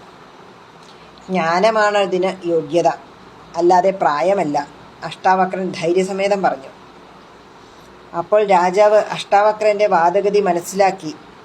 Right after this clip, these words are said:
അവർക്ക് സദസ്സിൽ കടന്നിരുന്ന് വാദപ്രതിവാദം നടത്താൻ അനുവാദം നൽകി. വന്തിയോടായിരുന്നു വാദിക്കേണ്ടിയിരുന്നത്. അഷ്ടാവക്രൻ വന്തിയുടെ ചോദ്യങ്ങൾക്കെല്ലാം ഉത്തരം നൽകുകയും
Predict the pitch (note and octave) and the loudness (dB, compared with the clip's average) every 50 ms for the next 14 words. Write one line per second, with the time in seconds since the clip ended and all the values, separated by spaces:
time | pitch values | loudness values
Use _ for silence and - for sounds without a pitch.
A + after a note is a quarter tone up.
0 | - - - F3+ G3 F#3+ F#3 F#3 F#3+ F#3+ - - - - F3 D#3+ E3 F#3 F#3 F#3 | -10 -4 0 2 2 2 0 -2 -2 -4 -4 -4 -4 -4 -2 0 0 -2 -2 -4
1 | A#3 A3 G#3 - F#3+ F3+ E3+ F3 F#3+ G3 F3+ F3+ F3 E3+ F3 F3+ - - - D#3+ | -6 -6 -2 0 0 0 0 0 0 0 0 -2 -2 -2 -4 -4 -6 -6 -4 -2
2 | D#3 D3+ E3 F3+ G3+ G3 F#3+ G3+ F3+ F#3 F3+ F3+ F3+ F#3 F3+ F3 E3 D#3 D3+ - | 0 2 2 2 0 -2 -2 -4 -2 0 2 2 2 0 -2 -4 -4 -4 -2 -2
3 | E3+ D#3+ - E3 D#3+ D#3 D#3 D#3 D#3 F3 F3 E3 D3 C3+ B2+ B2+ B2 - - - | -4 -2 -4 -6 -4 -2 -2 0 0 -2 -4 -6 -6 -8 -12 -16 -20 -20 -20 -20
4 | - - - - - - - - - - - - - - - - - - - - | -20 -20 -20 -20 -20 -20 -20 -20 -20 -20 -20 -20 -20 -20 -20 -20 -20 -20 -20 -20
5 | - - - - E3 F3 F3 F3 F3+ E3+ F#3+ G3 G3+ G#3 G#3 G#3 G#3+ G3+ F#3+ G3 | -20 -20 -20 -6 -2 0 0 0 0 -2 0 2 4 4 4 4 4 2 2 0
6 | G3 F#3+ F#3+ G3 F#3 - - F3+ F3+ F3 F3+ F3 F3+ F3+ F#3 F#3 F#3 F#3 F#3 F3 | -2 0 0 -2 -2 -4 -2 0 2 2 2 0 -2 -2 0 0 2 2 2 2
7 | D#3 D#3 D3 D3+ C#3+ C#3+ C3+ - - - - - - - - - - - - - | 2 0 -4 -6 -8 -8 -10 -12 -16 -20 -20 -20 -20 -20 -20 -20 -20 -20 -14 -12
8 | - - - A#3 A3+ A3+ A3+ A3 A3 G#3+ G#3 G#3 G3+ - F3 E3 E3 E3+ F3 F#3+ | -12 -6 -2 0 0 2 0 0 -2 -4 -6 -6 -4 -6 -6 -6 -4 0 2 2
9 | G3+ G3 G#3 G3+ G3+ F3 E3 E3 F#3 F#3+ F3+ F#3+ G3 F#3+ F#3+ F3+ E3+ F3 F3+ F3+ | 4 2 2 0 0 -2 -2 0 0 0 0 -2 -2 -2 -2 0 2 2 2 2
10 | F#3+ G3+ G3 - - F3+ D#3 - - F#3 F#3+ G3 G3 F#3+ F3+ E3+ E3+ F3+ F3+ F3+ | 2 0 -2 -4 -8 -14 -10 -4 0 0 2 2 2 0 2 2 4 4 4 4
11 | F3+ D#3 D3 B2 | 4 2 -2 -8